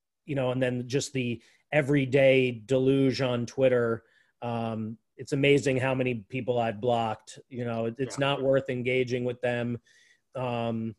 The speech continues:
Speaker 1: you don't even know who they are 'cause they're online, right? Um,
Speaker 2: Yeah.
Speaker 1: but it's, it's really, it's pretty scary when you think about how many people there are in this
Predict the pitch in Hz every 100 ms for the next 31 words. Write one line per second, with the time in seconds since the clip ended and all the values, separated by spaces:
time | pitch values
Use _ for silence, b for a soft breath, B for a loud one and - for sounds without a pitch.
0 | _ _ 151 151 143 139 135 139 135 123
1 | 131 139 123 113 143 113 123 120 120 123
2 | 131 120 110 113 117 120 127 _ 131 117
3 | 117 110 113 - _ _ _ _ _ _
4 | - 110 _ - 131 123 120 - 139 -
5 | 135 139 131 127 113 147 135 - 170 170
6 | 156 - 160 147 131 123 123 123 135 123
7 | 123 123 120 - 135 139 127 117 131 123
8 | 120 120 123 123 120 - 127 123 131 -